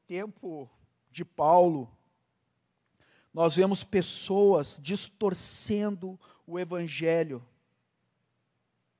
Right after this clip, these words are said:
Lá na igreja da Galácia, nós vemos pessoas acrescentando e tirando partes do evangelho para não serem rejeitados por causa da cruz de Cristo,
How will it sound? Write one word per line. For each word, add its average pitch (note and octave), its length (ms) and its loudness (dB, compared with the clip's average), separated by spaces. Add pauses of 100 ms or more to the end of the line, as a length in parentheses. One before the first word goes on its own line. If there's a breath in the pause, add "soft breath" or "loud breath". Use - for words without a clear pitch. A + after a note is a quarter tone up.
(800)
Lá F3 140 2
na G#3 120 2
igreja G3 360 4
da F#3+ 140 4
Galácia, F3+ 680 4
nós D#3+ 220 -2
vemos G3+ 240 2
pessoas G#3+ 460 0
acrescentando A3+ 840 -2
e C4 60 -4
tirando A3+ 400 0
partes A3+ 540 2
do A3+ 80 2
evangelho G#3+ 580 4 (240 loud breath)
para G3 220 0
não A3 180 -8
serem B3 380 -6
rejeitados A#3+ 1120 -2
por A3 320 -4
causa A3+ 420 4
da G#3 160 2
cruz A3+ 520 -6
de G#3+ 100 -14
Cristo, - 680 -8